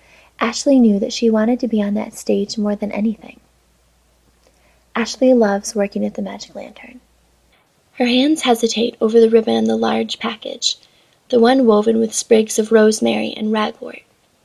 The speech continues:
She knows the more gifts Elaine gives her, the closer she is to being asked to leave. "He really likes you," says Renata. "Elaine?"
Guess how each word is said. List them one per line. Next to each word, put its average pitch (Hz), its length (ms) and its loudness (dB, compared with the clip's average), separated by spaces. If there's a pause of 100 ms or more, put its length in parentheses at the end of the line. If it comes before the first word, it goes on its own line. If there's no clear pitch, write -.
(460)
She - 220 0
knows 262 480 2 (160)
the 240 100 -2
more 220 280 4
gifts 226 340 2
Elaine 214 320 -2
gives 226 300 0
her, 233 260 -10 (420)
the 226 100 -10
closer 226 540 -4
she 226 260 2
is 226 340 -4
to 240 100 2
being 226 280 -2
asked 233 300 -8
to 240 80 -4
leave. 233 540 -2 (960)
"He - 240 4
really 349 240 8
likes 240 460 4
you," 208 340 -2 (220)
says - 240 -6
Renata. - 420 -8 (800)
"Elaine?" 254 640 4